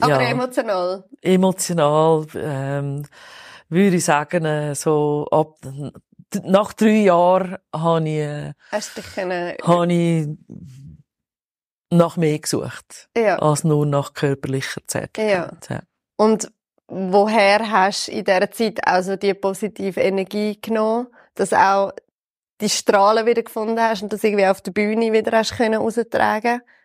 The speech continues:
Speaker 1: Wo hast du das geschöpft?
Speaker 2: Du, du bist ja, wenn du in Trauer bist, oder? Du bist ja nicht permanent nur, oder? Und eigentlich ist ja auch in der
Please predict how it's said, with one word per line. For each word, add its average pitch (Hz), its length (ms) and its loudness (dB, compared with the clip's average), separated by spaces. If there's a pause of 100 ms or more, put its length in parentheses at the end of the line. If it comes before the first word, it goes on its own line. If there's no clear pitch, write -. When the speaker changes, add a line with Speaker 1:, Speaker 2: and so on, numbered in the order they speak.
(260)
Speaker 1:
Wo 208 80 -4
hast 202 220 0
du 233 60 -6
das - 80 -12
geschöpft? - 600 -2 (580)
Speaker 2:
Du, 180 100 -6
du 208 180 0
bist 196 220 4
ja, 202 100 6
wenn 190 180 4
du 190 80 2
in 180 300 0
Trauer 190 500 4
bist, 156 380 -4
oder? 151 280 0 (280)
Du 180 100 0
bist 185 200 2
ja 185 100 4
nicht 214 240 2 (180)
permanent 170 1300 0
nur, 175 360 2 (1600)
oder? 170 320 2 (1000)
Und 185 340 4
eigentlich 220 520 0
ist 180 260 -4
ja 165 380 2
auch 165 80 2
in - 180 -2
der 165 120 -6